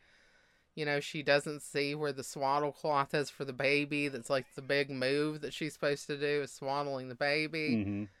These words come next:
Speaker 1: And, you know, of <laughs> rather than try to be helpful,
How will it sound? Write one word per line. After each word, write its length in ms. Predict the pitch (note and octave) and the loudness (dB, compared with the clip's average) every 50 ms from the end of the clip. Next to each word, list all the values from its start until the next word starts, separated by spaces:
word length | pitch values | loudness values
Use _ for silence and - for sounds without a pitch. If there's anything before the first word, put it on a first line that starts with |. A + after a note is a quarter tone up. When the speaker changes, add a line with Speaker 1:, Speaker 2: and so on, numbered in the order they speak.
| _ _ _ _ _ _ _ | _ _ _ _ _ _ _
Speaker 1:
And, 640 | - D#3 D#3 D3 C#3+ C#3 C3+ C3+ C3+ C3+ C#3+ C#3 - - - - - | -2 0 2 2 4 2 2 2 0 -2 -4 -8 -12 -16 -20 -20 -14
you 200 | F#3 D#3+ D3+ D3 | -6 -4 -2 -2
know, 440 | C#3+ C3+ B2+ B2+ C3 C3 C3 C3 - D3 | 0 0 0 0 0 0 -2 -2 -4 -6
of 160 | D3 C#3 - - - - A4 A4 G#4 G4+ A4+ A#4+ | -8 -8 -8 -12 -12 -10 -10 -10 -10 -12 -4 0
<laughs> 120 | G#3+ E3+ - _ _ _ _ - - - - - - - - | 0 0 0 _ _ _ _ -20 -20 -20 -20 -20 -20 -12 -4
rather 480 | E3 E3 D#3+ E3+ F3+ F#3+ F#3+ G3 F3+ E3+ | 2 4 6 6 6 4 4 2 0 0
than 500 | G#3 F#3+ F#3+ D3+ C#3+ D3+ D#3 D3+ D#3+ D3 - - - | 2 2 2 4 4 4 2 2 -2 -6 -12 -16 -4
try 240 | - F3+ D#3 D3 D3+ | 0 2 4 4 2
to 80 | D#3 | 0
be 200 | C#3+ D3 C#3 C#3 D#3 | -2 -4 -4 -4 -2
helpful, 920 | C#3 D#3+ D#3+ F#3+ A3 G#3+ - - - D#3 C#3+ C#3+ C#3 C#3 C#3+ D3+ F#3 B3 | 2 4 4 4 4 0 -4 -6 -4 0 0 2 4 4 4 4 2 0